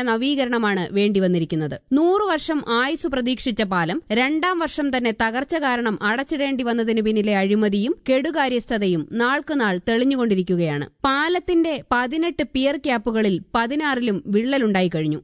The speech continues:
നൂറ്റിരണ്ട് ആർ സി സി ഗർഡറുകളിൽ തൊണ്ണൂറ്റിയേഴും വിള്ളൽ വീണ നിലയിലാണ്. സിമന്റും കമ്പിയും ആവശ്യത്തിന് ഉപയോഗിക്കാതിരുന്നതിനാലാണ് ഒരു വർഷമായപ്പോൾ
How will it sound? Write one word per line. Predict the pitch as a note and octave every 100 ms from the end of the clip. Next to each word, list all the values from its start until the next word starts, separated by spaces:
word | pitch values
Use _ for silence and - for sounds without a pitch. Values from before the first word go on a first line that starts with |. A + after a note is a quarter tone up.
| -
നൂറ്റിരണ്ട് | B3+ D#4+ E4+ F#4+ E4+ E4 D#4 -
ആർ | A3 A#3+ D4+
സി | D4 F4
സി | E4+ - E4+ -
ഗർഡറുകളിൽ | A3 A3 A3+ G#3 F#3 G3+ F4 -
തൊണ്ണൂറ്റിയേഴും | C#4+ D4+ E4+ F#4+ F#4+ F4+ D4+ D4 -
വിള്ളൽ | A3 C4 D4+ D#4
വീണ | C#4 B3+
നിലയിലാണ്. | A#3 G3 F#3 D#3+ C#3+ -
സിമന്റും | - C#4 C#4 D#4+ D#4 E4+ D4+
കമ്പിയും | B3 C4 C#4+ C#4 B3
ആവശ്യത്തിന് | A3 A#3+ D4 D4+ C4 B3 G3 -
ഉപയോഗിക്കാതിരുന്നതിനാലാണ് | A#3+ C#4 D4+ D#4 C4+ D4 B3+ B3 B3+ B3 A#3+ A3+ F3 E3+ F#4+ -
ഒരു | A#3 C#4+
വർഷമായപ്പോൾ | F#4 D#4+ - D4 C4 B3 B3+